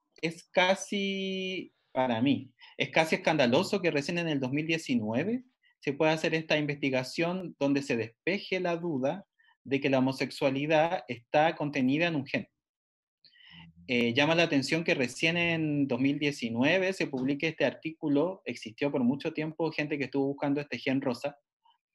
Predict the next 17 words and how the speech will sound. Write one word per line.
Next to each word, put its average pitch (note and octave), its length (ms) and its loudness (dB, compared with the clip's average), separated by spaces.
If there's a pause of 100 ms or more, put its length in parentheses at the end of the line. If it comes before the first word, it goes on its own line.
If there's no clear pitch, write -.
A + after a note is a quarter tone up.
(280)
que A#2+ 100 0
decían, A#2 480 -2 (640)
pero F#3 160 4
que - 80 -2 (100)
finalmente G3 520 4
también E3+ 340 2
lo F#3 100 4
complejo E3 540 0
de F3+ 100 0
encontrar C3+ 540 2
esta F#3 200 -2
información F3+ 800 -2
es C#3+ 180 0
que D3 80 -2
muchas D3+ 480 -2
veces E3+ 420 -2
se, C3 800 0